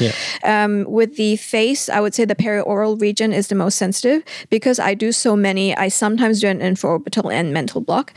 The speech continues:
Speaker 1: Yeah.
Speaker 2: You don't have to. You can just infiltrate. Or if your patients have a high pain tolerance, you can do a little bit of Entonox and, and, uh, oral pre-med with diazepam if you so need to,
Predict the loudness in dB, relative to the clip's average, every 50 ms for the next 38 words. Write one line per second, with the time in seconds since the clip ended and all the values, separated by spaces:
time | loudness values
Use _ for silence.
0 | -8 -4 -2 2 2 2 2 2 2 2 2 0 0 0 0 0 0 2 0 0
1 | 0 0 -2 -2 -2 -2 -4 -4 -2 -2 -4 -2 0 0 0 0 0 0 2 2
2 | 2 0 0 0 -2 -2 0 0 0 0 0 -2 -2 0 0 0 0 0 0 0
3 | 0 0 0 0 0 0 0 0 0 0 2 2 0 0 0 0 -2 -2 0 0
4 | 0 0 2 2 2 2 0 0 -2 -2 -2 -2 -2 0 -2 -2 0 0 0 0
5 | 0 0 -2 -2 -2 -4 -4 -2 -2 -2 -2 -4 -4 -4 -4 -4 -4 -4 -6 -8
6 | -10 -10 -10 -10 -8 -4 -2 -2 0 0 2 2 0 0 0 0 0 0 0 0
7 | -2 -2 -2 -2 -4 -2 -2 -2 0 0 0 -2 -2 -4 -6 -4 -2 -2 -2 -2
8 | -2 0 0 -2 -2 -2 -4 -4 -2 -2 0 0 0 0 0 0 0 0 0 -2
9 | -2 -2 0 0 0 -2